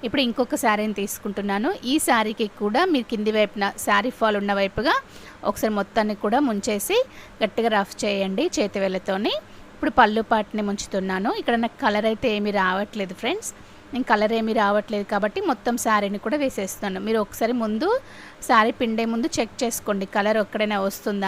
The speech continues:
అని చెప్పి. ఒకవేళ కలర్స్ వస్తే మాత్రం విడివిడిగా పిండేసేయండి. అంటే ఒకసారి ఇలా ముంచేసి దాన్ని పక్కన పెట్టేసి మళ్ళీ బకెట్లో కూడా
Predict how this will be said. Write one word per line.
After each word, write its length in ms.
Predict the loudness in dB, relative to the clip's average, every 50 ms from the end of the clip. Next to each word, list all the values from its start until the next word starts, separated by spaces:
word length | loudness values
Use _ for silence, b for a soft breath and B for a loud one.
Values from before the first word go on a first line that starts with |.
| 0
అని 100 | -2 -2 -4 -8
చెప్పి. 240 | -8 -6 -4 -4 -4 -4 -6 -6
ఒకవేళ 200 | -4 -2 -2 -2 -2 -4 -4 -2
కలర్స్ 300 | 0 0 0 0 0 -2 -2
వస్తే 180 | -4 -2 -2 -2 0 0
మాత్రం 240 | 0 0 0 -2 0 0 0
విడివిడిగా 380 | 0 0 0 0 0 0 -2 -2 -2
పిండేసేయండి. 540 | -4 -2 -2 -2 -2 -2 -4 -4 -4 -4 -4
అంటే 100 | -2 -2 -4 -4
ఒకసారి 320 | -6 -4 -4 -2 -2 0 -2 -4 B B B B B B B B -4 0
ఇలా 100 | 0 0 2
ముంచేసి 360 | 0 0 0 0 -2 -2 0 0 0
దాన్ని 160 | 0 2 2 0
పక్కన 240 | 0 2 0 -2 0 -2
పెట్టేసి 380 | -4 -4 -4 -4 -4 -4 -4 -4 -2 0
మళ్ళీ 180 | 0 0 0 0 0
బకెట్లో 400 | -2 0 -2 -4 -6 -4 -6 -4 -2
కూడా 160 | -2 -2 0